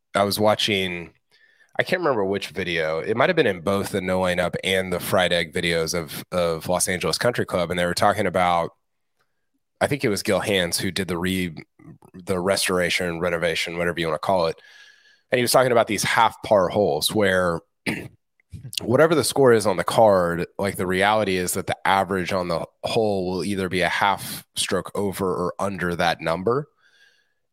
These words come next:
And that's really interesting, right? Because it's more measure-, that, like, that math is always true. It's just not usually as stark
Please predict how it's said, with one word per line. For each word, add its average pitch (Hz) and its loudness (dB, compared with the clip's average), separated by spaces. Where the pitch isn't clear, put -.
And 107 0
that's 113 2
really 101 -2
interesting, 95 -4
right? 90 0
Because 107 -4
it's 101 -4
more 107 0
measure-, 98 -2
that, 156 2
like, 117 -2
that 123 4
math 101 2
is 95 -4
always 104 0
true. 110 0
It's 104 0
just 110 -2
not 107 0
usually 98 -2
as 82 -2
stark - -2